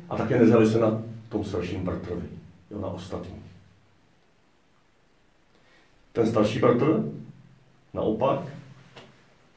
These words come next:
ten dělá jednu dobrou a jednu špatnou věc.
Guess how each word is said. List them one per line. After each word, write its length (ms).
ten 320
dělá 480
jednu 280
dobrou 400
a 60
jednu 180
špatnou 400
věc. 140